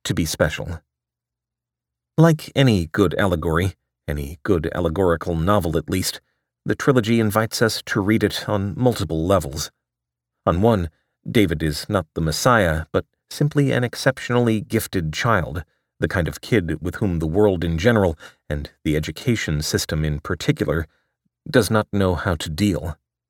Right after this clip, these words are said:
He can read and write, we discover. He's taught himself. He just doesn't want to read the sort of stories that he's expected to read in school. Juan and Maria go to the sea,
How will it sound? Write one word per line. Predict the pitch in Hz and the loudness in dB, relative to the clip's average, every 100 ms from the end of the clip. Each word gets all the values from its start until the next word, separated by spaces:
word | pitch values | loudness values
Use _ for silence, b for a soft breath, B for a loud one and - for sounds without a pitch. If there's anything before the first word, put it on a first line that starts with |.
| _ _ _ _ | _ _ _ _
He | - 110 - | -4 -2 -2
can | - 175 113 71 64 | -2 2 2 0 -6
read | - 98 82 73 | -2 0 0 -2
and | 76 | -2
write, | 76 78 - - - | 0 -2 -4 -12 -6
we | 82 | -4
discover. | 78 - - 92 117 _ _ _ | -2 -2 0 0 -2 _ _ _
He's | 127 107 - | -2 -2 -4
taught | - 156 | 0 0
himself. | - - 64 - - _ _ _ _ | 0 -4 -6 -6 -14 _ _ _ _
He | - 156 156 | -2 0 0
just | - 156 | 0 0
doesn't | - 139 117 | 2 2 2
want | 73 110 | 2 0
to | - | 0
read | 80 107 104 80 | -2 0 0 0
the | 92 | -2
sort | - 107 82 | 0 0 0
of | 76 | -2
stories | - 120 87 78 - | 2 4 4 2 -2
that | 82 | -6
he's | 101 82 | -4 -4
expected | 87 - - - 78 71 | -6 -2 -2 -2 -6 -4
to | - | -4
read | 82 80 | 0 0
in | 71 | -2
school. | 73 - 131 80 - - _ _ _ _ _ _ - | -4 0 2 2 0 -6 _ _ _ _ _ _ 0
Juan | 90 85 95 | 2 2 0
and | 80 73 76 | -2 -2 -2
Maria | 80 87 95 92 | -2 2 2 0
go | 101 95 | 0 -2
to | - | -2
the | 113 | -4
sea, | - - 123 110 | -2 2 4 2